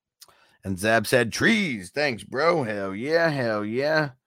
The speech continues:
And Rendon said, "Should I be picking up Boston Scott?" Mm, I mean, if you have, uh, if you have an extra spot on your bench, but I don't think I'm leaning Boston Scott.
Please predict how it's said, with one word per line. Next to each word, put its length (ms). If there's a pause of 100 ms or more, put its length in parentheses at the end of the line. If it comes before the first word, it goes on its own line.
(480)
And 280
Rendon 400
said, 200
"Should 120
I 80
be 140
picking 320
up 120
Boston 460
Scott?" 480 (200)
Mm, 540
I 80
mean, 240
if 160
you 140
have, 320
uh, 240 (340)
if 140
you 80
have 100
an 80
extra 300
spot 280
on 120
your 80
bench, 400
but 160
I 80
don't 160
think 180
I'm 220
leaning 280
Boston 420
Scott. 440